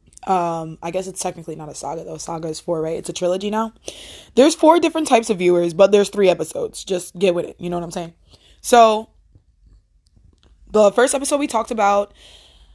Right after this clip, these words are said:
people who basically come and sexually harass you or, like, are only interested in your platform and, like, whatever you're doing for the purpose of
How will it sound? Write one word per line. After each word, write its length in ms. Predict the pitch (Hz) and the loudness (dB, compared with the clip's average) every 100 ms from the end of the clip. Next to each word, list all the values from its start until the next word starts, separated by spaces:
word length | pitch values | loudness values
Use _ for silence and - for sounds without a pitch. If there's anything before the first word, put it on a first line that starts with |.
| _ | _
people 240 | 214 208 | -8 -4
who 80 | 226 | 0
basically 340 | 208 208 202 | 2 0 -6
come 160 | 190 185 | -6 -8
and 160 | 180 | -8
sexually 300 | 170 170 175 | -8 -8 -8
harass 420 | 160 190 208 220 220 | -2 2 2 0 -4
you 320 | 196 196 190 | -2 0 0
or, 220 | 170 170 | -2 -2
like, 320 | 165 165 165 - | -2 -4 -6 0
are 160 | 180 - | 0 0
only 600 | 180 185 185 185 180 180 - | -4 -4 -6 -6 -8 -10 -10
interested 400 | 185 190 - 185 | -8 -6 -6 -6
in 80 | 180 | -6
your 120 | 175 | -8
platform 540 | - 175 - 175 170 | -2 -2 -2 -6 -6
and, 220 | 170 170 | -8 -10
like, 160 | 165 170 | -10 -6
whatever 240 | 180 175 | -4 -4
you're 160 | 175 175 | -6 -8
doing 480 | 170 180 175 175 175 | -6 -4 -6 -8 -12
for 400 | - 196 185 180 | -8 -2 0 -2
the 100 | 180 | -6
purpose 540 | - 180 175 175 170 - | -8 -8 -6 -8 -8 -6
of 800 | 175 170 170 165 165 165 - - | -4 -2 -2 -2 -4 -8 -14 -20